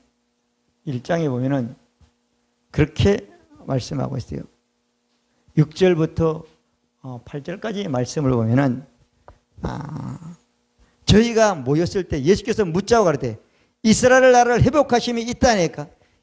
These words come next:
이스라엘 나라가 회복된다고 사-, 제자들이, 그 사-, 모인 사람들이 묻는 거예요. 예수님을 물은 거예요. 근데 어때요?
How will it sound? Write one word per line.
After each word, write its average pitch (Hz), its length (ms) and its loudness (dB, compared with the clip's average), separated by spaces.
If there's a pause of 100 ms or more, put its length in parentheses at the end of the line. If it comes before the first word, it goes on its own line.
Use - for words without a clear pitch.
이스라엘 302 440 2
나라가 330 280 6
회복된다고 247 680 -2 (120)
사-, 202 260 -8
제자들이, 185 720 -4 (240)
그 175 180 2
사-, 160 180 2
모인 160 340 0
사람들이 165 400 -2
묻는 214 420 0
거예요. 143 200 2
예수님을 143 460 0
물은 170 300 -2
거예요. 127 260 -6 (460)
근데 202 200 4 (240)
어때요? 214 360 0